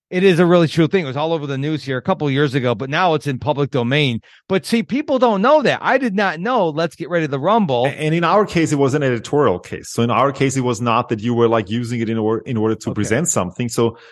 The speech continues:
Speaker 2: in editorial cases, it's something, like, when you're reporting about some, about the Olympics, for example, you, you, then of course you can use a picture where there are the, where there are the Olympic rings inside.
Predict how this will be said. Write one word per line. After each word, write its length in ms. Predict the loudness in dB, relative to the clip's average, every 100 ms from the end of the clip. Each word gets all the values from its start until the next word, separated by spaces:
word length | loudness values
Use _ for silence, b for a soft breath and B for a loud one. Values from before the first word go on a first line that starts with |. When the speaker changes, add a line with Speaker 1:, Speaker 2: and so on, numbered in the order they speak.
| B -4
Speaker 2:
in 80 | 2
editorial 500 | 2 2 0 2 2
cases, 400 | 0 -4 -4 -6
it's 140 | -4
something, 340 | -2 -4 -6 -2
like, 160 | -2
when 120 | 0
you're 120 | 2 2
reporting 500 | 0 2 4 4 0
about 360 | 0 0 0
some, 180 | -4 -6 -4
about 240 | -2 0
the 100 | 0
Olympics, 640 | 2 2 2 0 0 -10 _ _ _
for 120 | -2
example, 580 | 0 2 -2 0 -2 -2
you, 300 | -4 -2 -2 -2
you, 340 | -4 -2 -2
then 260 | -2 -2 -4
of 100 | -6
course 300 | -4 -4 -4
you 60 |
can 240 | -4 -2 -2
use 180 | -2
a 60 | -2
picture 340 | -2 -2 -2
where 160 | 0 2
there 160 | 2 2
are 40 |
the, 480 | 0 -4 -10 _ -12
where 180 | 0 2
there 200 | 4 2
are 120 | 2
the 120 | 2
Olympic 400 | 2 0 -2 -2
rings 280 | 2 2 2
inside. 460 | -2 -6 -8 -12